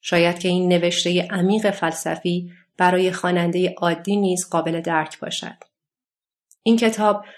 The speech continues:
توسط ژ استراشان به انگلیسی برگردانیده شده و ترجمهٔ حاضر از روی آن متن صورت گرفته است.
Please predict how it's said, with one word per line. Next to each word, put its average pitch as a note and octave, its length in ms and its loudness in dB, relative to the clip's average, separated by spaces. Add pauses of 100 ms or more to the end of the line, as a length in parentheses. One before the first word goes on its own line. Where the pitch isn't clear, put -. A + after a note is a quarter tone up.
(120)
توسط F#3+ 600 2
ژ F#3 180 0
استراشان F#3 920 0 (160)
به F3 80 0
انگلیسی F3 500 0
برگردانیده E3+ 880 0
شده F3 580 -4 (140)
و F#3+ 40 0
ترجمهٔ G3+ 540 4
حاضر F#3+ 400 2
از F3+ 280 -4
روی F#3 140 0
آن F3 320 0
متن - 320 -8
صورت D#3+ 400 -6
گرفته D#3+ 380 -8
است. - 380 -14